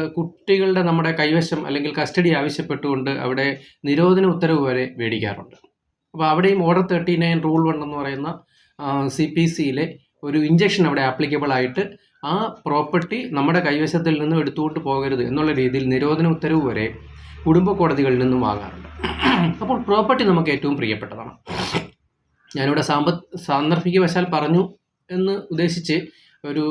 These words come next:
കുട്ടികളെ സംബന്ധിച്ച് നമ്മൾ ആ പ്രോപ്പർട്ടി എന്നുള്ള ഒരു സെൻസിലല്ല കാണുന്നതെങ്കിലും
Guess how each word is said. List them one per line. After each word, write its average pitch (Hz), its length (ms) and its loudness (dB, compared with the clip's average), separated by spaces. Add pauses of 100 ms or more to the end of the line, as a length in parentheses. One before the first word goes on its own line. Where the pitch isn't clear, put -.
(120)
കുട്ടികളെ 175 400 2
സംബന്ധിച്ച് 175 420 0
നമ്മൾ 180 180 4
ആ 180 60 2
പ്രോപ്പർട്ടി 170 420 0
എന്നുള്ള 190 220 2
ഒരു 180 140 -2
സെൻസിലല്ല 175 500 0
കാണുന്നതെങ്കിലും 180 640 2